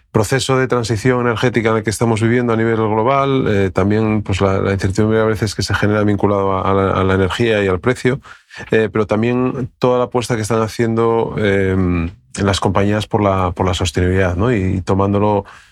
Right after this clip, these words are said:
digamos, no como un elemento de comunicación o de marketing, sino intentando que eso prenda dentro de la, de la organización y trasladándolo también hacia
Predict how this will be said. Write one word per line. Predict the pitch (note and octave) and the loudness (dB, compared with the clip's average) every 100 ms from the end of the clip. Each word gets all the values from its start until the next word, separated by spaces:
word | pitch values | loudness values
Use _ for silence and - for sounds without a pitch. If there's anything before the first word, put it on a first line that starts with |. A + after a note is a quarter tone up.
| _ | _
digamos, | A2 G#2 | 0 2
no | G#2+ A2+ | 0 0
como | A2+ A#2 | 2 2
un | A#2 A#2 A2+ | 2 2 0
elemento | A2+ A#2 A2+ A2+ | 0 0 0 0
de | A2 | 2
comunicación | A2+ A2 A2 G#2+ A#2 A2 | 2 2 2 0 0 0
o | |
de | |
marketing, | A2 A#2 A#2+ A#2 B2 | 0 0 0 0 0
sino | - G#2+ G#2 | 0 0 2
intentando | G2+ G#2 G2 G#2 G#2+ A2 A2 | 2 2 2 2 2 2 0
que | G#2+ | -2
eso | - G2 | -2 0
prenda | A2 G#2+ G#2+ G#2 | 2 2 2 2
dentro | G#2+ G#2 G#2+ | 2 0 2
de | G#2+ G#2+ G#2+ | 2 2 0
la, | |
de | G#2+ | 2
la | G#2+ | 2
organización | G#2+ G#2+ G2+ F#2+ A#2+ | 2 0 -2 0 0
y | A#2+ | 0
trasladándolo | G#2+ G2 G2 G2+ G2+ | -2 0 2 2 0
también | G2 G2+ G2 | 0 0 0
hacia | G2 G2 F#2+ | 0 0 0